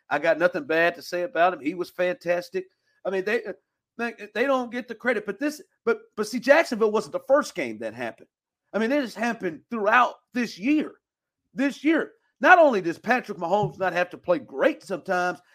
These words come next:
hell, Patrick Mahomes can downright play bad and be the reason why the game is close and they can still win games because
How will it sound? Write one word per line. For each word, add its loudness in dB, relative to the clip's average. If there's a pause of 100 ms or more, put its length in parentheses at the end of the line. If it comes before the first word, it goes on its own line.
hell, 8
Patrick 6
Mahomes 2
can -4
downright 0
play 0
bad 2 (320)
and -4
be -2
the -4
reason 4
why 6
the -6
game 4
is -8
close -12 (320)
and -4
they 0
can -12
still -4
win -6
games -4
because 2